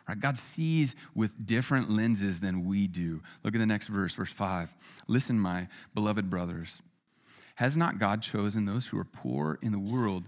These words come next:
to be rich in faith and heirs of the kingdom, which he has promised to those who love him? But you've dishonored the poor man.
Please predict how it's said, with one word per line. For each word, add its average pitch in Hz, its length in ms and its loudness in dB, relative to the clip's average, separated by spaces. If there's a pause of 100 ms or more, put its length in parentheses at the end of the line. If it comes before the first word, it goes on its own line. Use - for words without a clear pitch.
(120)
to - 100 -12
be 110 140 4
rich 117 300 0
in 117 80 0
faith - 440 -4
and 98 140 -2 (100)
heirs 120 460 -2
of 113 220 -2
the 117 80 -4
kingdom, 135 520 -2 (360)
which 113 160 0
he 127 100 -2
has 104 140 0
promised 143 560 0
to 113 60 -6
those 113 240 -2
who 131 60 -2
love 127 300 0
him? 107 320 0 (460)
But 117 80 6
you've 117 160 4
dishonored 117 480 2
the 92 80 -2
poor - 260 -6
man. 82 400 -4